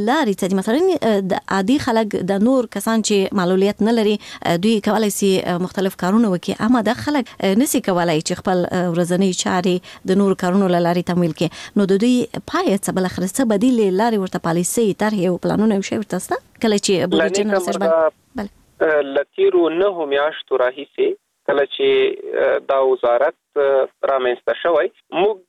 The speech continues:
Speaker 2: د مالیات لرونکو وګړو ملي ستراتیژي جوړه کړه. د ملي ستراتیژي پر اساس مو د مالیات لرونکو وګړو د کارموندنې طرحه کابینې ته وړاندې کړه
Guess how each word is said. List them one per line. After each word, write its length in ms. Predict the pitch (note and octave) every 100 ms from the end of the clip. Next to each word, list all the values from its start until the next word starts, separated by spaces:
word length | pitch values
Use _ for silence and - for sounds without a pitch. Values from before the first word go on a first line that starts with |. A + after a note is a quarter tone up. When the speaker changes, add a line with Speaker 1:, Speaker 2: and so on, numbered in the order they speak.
| F3+
Speaker 2:
د 340 | F3+ E3+ D#3+
مالیات 300 | C#3+ C#3 C#3 -
لرونکو 400 | C#3 G3 G3+ -
وګړو 360 | C#3+ C3+ E3+ D3+
ملي 260 | C3 D3 -
ستراتیژي 500 | - A#2 A#2+ A#2 A#2+
جوړه 220 | A#2 A2+ A2
کړه. 220 | A#2 A#2 - _ C#3
د 20 |
ملي 240 | D3 F3+ -
ستراتیژي 440 | G3 F3 D3 F#4+
پر 200 | G4+ F#3+ -
اساس 580 | C3+ - F3+ G3+ G3 F#3+
مو 240 | F3+ E3+
د 80 | D3
مالیات 400 | C3+ C3 B2+ C3 -
لرونکو 380 | C3 F3 G3+ F3+
وګړو 320 | D#3+ E3 E3+
د 100 | D3
کارموندنې 760 | - C3+ C3 B2+ C3 E3 F3 G3 -
طرحه 320 | E3 E3+ E3
کابینې 440 | - B2+ C3 D3+
ته 140 | - A#2+
وړاندې 340 | A#2 A#2+ A#2
کړه 220 | - A#2+